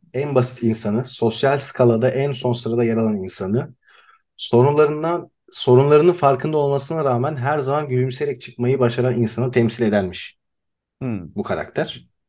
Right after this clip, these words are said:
Speaker 1: Foto-, şeyde, koreografide, şimdi şu bölüm çok güzel. Sorunlarının farkında olmasına rağmen her zaman gülümseyerek çıkmayı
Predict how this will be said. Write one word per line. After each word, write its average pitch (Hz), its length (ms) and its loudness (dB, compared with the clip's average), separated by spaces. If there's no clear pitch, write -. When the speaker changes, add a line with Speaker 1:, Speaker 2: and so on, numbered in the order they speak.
Speaker 1:
Foto-, 113 300 2
şeyde, 120 580 2
koreografide, 120 680 4
şimdi 87 320 -14
şu 127 400 -2
bölüm 101 220 2
çok 87 260 -8
güzel. 82 240 -10
Sorunlarının 147 600 6
farkında 139 380 2
olmasına 135 460 6
rağmen 160 320 4
her 170 320 4
zaman 160 340 0
gülümseyerek 143 540 -4
çıkmayı 147 580 -2